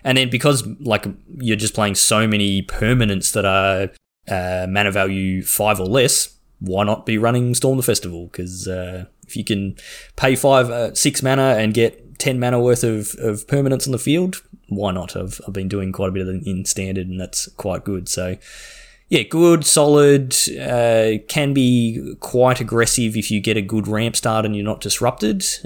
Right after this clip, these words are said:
and has a, you know, pretty solid top end, and tacking Karn in there,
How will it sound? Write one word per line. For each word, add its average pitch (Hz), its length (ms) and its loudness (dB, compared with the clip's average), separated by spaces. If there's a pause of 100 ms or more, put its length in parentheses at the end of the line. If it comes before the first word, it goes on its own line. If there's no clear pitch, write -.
and 98 440 -6
has 98 300 -6
a, 95 400 -2
you 110 60 -8
know, 98 100 -6
pretty 104 320 -4
solid 101 440 0
top - 220 -2
end, 185 360 -2 (120)
and 95 520 -6 (340)
tacking 101 400 -4
Karn 101 380 -2
in 98 100 -4
there, 92 460 -6